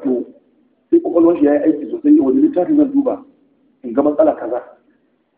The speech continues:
Amma yanzu kawai kana son matsaloli ko kana da laptop sai ka daddanna, ka daddanna, sai ya fito ma da masail da yawa.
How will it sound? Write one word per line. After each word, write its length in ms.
Amma 180
yanzu 180
kawai 200
kana 240
son 140
matsaloli 440
ko 180
kana 200
da 220
laptop 360
sai 80
ka 80
daddanna, 340
ka 140
daddanna, 300
sai 80
ya 60
fito 200
ma 120
da 120
masail 460
da 80
yawa. 240